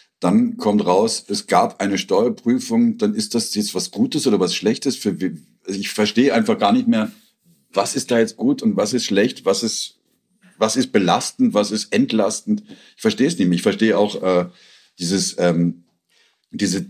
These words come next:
das Telefonat von Kurz mit Schmidt verstehe ich auch nicht. Ich verstehe nicht genau, wem hilft das jetzt eigentlich? Also,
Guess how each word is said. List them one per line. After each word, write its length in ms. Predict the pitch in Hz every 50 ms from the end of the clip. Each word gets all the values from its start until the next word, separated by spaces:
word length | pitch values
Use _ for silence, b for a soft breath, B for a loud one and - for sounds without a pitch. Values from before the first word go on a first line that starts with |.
| - _ _
das 220 | - 101 90 - -
Telefonat 600 | 110 107 113 107 120 110 98 92 92 120 - -
von 180 | 120 117 107 104
Kurz 500 | - 110 107 117 - - - - - -
mit 180 | 110 110 -
Schmidt 280 | - - 107 120 117 -
verstehe 280 | 120 107 - - 117
ich 120 | 113 104 95
auch 220 | 85 85 - -
nicht. 140 | 160 117 98
Ich 100 | 101 87
verstehe 380 | - 110 104 101 - 120 120 131
nicht 160 | 127 123 -
genau, 320 | 113 110 113 117 123 120 B B B B -
wem 400 | 82 85 90 107 113 123 127 123
hilft 340 | 107 113 143 170 - - -
das 140 | 143 - -
jetzt 220 | 113 104 - -
eigentlich? 280 | - 85 87 85 90 90
Also, 260 | 90 87 90 98 90